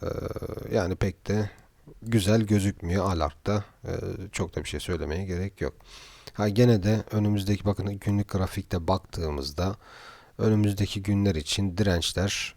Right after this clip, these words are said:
e, şurası önemli bir direnç. E, aslında şuraya yaklaştığında bakın şu bulut, e, bulutun ince yeri zayıflık göstergesidir. Oraya doğru bir hareket yaparsa burayı kolay bir şekilde kırabilir. Kaç burası?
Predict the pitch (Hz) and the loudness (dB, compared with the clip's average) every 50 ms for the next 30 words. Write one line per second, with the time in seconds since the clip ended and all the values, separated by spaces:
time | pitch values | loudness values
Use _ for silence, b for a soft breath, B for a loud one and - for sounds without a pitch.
0 | - - 80 85 85 85 85 87 87 - - - - 98 87 80 - - 101 90 | -8 -4 -4 -2 -2 -2 -2 -2 -4 -4 -4 -2 -2 0 0 0 0 0 -2 0
1 | 82 80 76 78 85 95 98 107 107 104 98 107 104 107 107 104 - - - - | 0 0 -2 -2 -2 0 2 2 2 2 2 2 4 4 2 2 0 -6 -8 -10
2 | b b b b b b b b b b b _ _ _ _ _ - - - 98 | b b b b b b b b b b b _ _ _ _ _ -12 -6 -4 -2
3 | 92 90 87 - - 120 120 - - - 95 90 90 113 110 - - 113 107 107 | 0 0 0 0 4 4 4 4 4 0 0 0 2 4 4 4 4 4 6 6
4 | 107 104 104 107 107 - - - 82 - - - 80 78 82 95 87 87 - - | 6 6 6 4 4 2 0 0 0 0 0 -2 -4 -4 -4 -4 -4 -4 -2 -2
5 | 95 - - - 101 90 87 90 98 107 - - - - - - - - - - | -2 -2 0 0 0 0 0 0 0 0 0 -2 -8 -12 -12 -14 -14 -10 -8 -6
6 | 85 85 87 87 87 90 - - - - - - - - 104 110 107 98 90 - | -6 -4 -4 -6 -6 -6 -8 -10 -12 -12 -16 -20 -8 0 2 2 4 2 0 -4
7 | - - 110 104 - - 101 98 95 95 95 95 110 104 92 80 78 90 120 139 | -2 -2 -2 -2 -2 -4 -4 -2 -2 0 0 2 4 4 4 2 2 2 0 0
8 | 127 - - - 104 101 110 107 101 - - 110 104 - - 90 80 - - 78 | 0 -4 -10 -8 -4 0 2 2 2 0 0 -2 -2 -2 0 -4 -4 -2 -2 -4
9 | 73 - 80 78 - - - 90 117 123 - B B B B B B B B B | -4 -4 -4 -6 -6 -6 -4 -4 -4 -4 -4 B B B B B B B B B
10 | 131 131 131 127 123 113 123 123 120 117 120 123 107 92 113 110 110 - - 117 | 6 8 10 10 8 8 8 8 8 8 8 8 6 6 4 2 2 2 0 0
11 | - - 120 110 - - 92 80 - - 117 107 107 113 101 82 92 113 120 - | 0 2 0 0 2 2 0 0 0 0 0 2 2 2 2 2 2 2 0 0
12 | - - 101 98 107 107 95 85 - 78 76 - 82 87 123 123 - - - 110 | -2 -2 0 2 2 2 2 0 -2 -4 -6 -6 -4 -2 -2 -2 -2 0 0 2
13 | 113 107 98 85 73 76 - - - - - - 117 - - - 90 82 76 76 | 2 2 0 0 -4 -4 -4 -6 -6 -2 0 0 0 0 -2 -4 -4 -2 -2 -2
14 | - - 101 117 120 | -2 -2 0 -2 -2